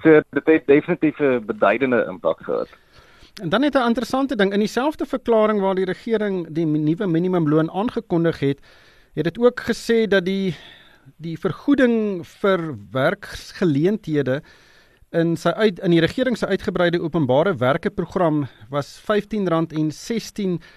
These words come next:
Speaker 2: sent per uur. Dit was ook, dis ook agt en 'n half persent hoër as die vorige jaar. Maar vyftien rand sestien per uur wat die staat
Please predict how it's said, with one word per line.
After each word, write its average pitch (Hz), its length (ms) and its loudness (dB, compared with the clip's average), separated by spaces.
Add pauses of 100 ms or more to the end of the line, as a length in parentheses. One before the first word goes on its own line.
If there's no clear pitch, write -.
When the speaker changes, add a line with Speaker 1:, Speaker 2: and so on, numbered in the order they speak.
Speaker 2:
sent 180 420 0
per 160 140 2
uur. 135 540 -4
Dit 127 100 -14
was - 160 -8
ook, 208 200 -6 (120)
dis 151 140 -4
ook 208 160 -4
agt 190 140 -4
en 202 60 -4
'n 156 100 0
half 151 100 -2
persent - 260 -8
hoër 139 140 -4
as 147 80 -8
die 143 100 -10
vorige 160 340 -2
jaar. 127 200 -2 (380)
Maar 160 120 2
vyftien 277 400 2
rand 202 180 6
sestien 247 400 -2
per 175 120 2
uur 196 300 0
wat - 520 -4
die 165 120 -6
staat 254 400 0